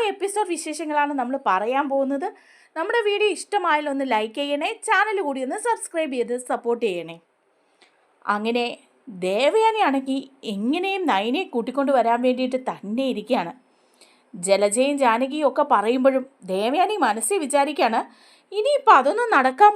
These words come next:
പോകുന്നില്ല, എൻ്റെ മരുമോളെ ഞാൻ തന്നെ കൂട്ടിക്കൊണ്ട് വരും, അവളില്ലാതെ എനിക്ക് പറ്റില്ല" എന്നിങ്ങനെ വിചാരിക്കുകയാണ് കേട്ടോ. അതേസമയം ഗോവിന്ദനാണെങ്കിൽ കടുത്ത തീരുമാനമാണ് എടുത്തിരിക്കുന്നത്. ദേവയാനി വന്ന് വു-, കൂട്ടിക്കൊണ്ട് പോകാതെയും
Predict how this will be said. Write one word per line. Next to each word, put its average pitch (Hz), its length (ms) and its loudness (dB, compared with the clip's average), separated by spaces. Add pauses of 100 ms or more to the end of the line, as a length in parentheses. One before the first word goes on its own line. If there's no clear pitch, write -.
പോകുന്നില്ല, 196 360 0 (640)
എൻ്റെ 427 180 0 (100)
മരുമോളെ 277 360 2 (120)
ഞാൻ 208 100 -4 (100)
തന്നെ 349 220 -4 (120)
കൂട്ടിക്കൊണ്ട് 233 460 -2
വരും, 180 200 -6 (280)
അവളില്ലാതെ 254 560 -2
എനിക്ക് 262 280 -2
പറ്റില്ല" 262 380 0 (460)
എന്നിങ്ങനെ 381 520 -2
വിചാരിക്കുകയാണ് 185 640 -4
കേട്ടോ. 151 200 -12 (800)
അതേസമയം 453 540 -2
ഗോവിന്ദനാണെങ്കിൽ 311 760 0 (140)
കടുത്ത 190 360 -4 (120)
തീരുമാനമാണ് 285 640 -2
എടുത്തിരിക്കുന്നത്. 190 640 -8 (800)
ദേവയാനി 330 600 2
വന്ന് 415 240 4
വു-, 247 260 4
കൂട്ടിക്കൊണ്ട് 285 480 2 (100)
പോകാതെയും 202 500 4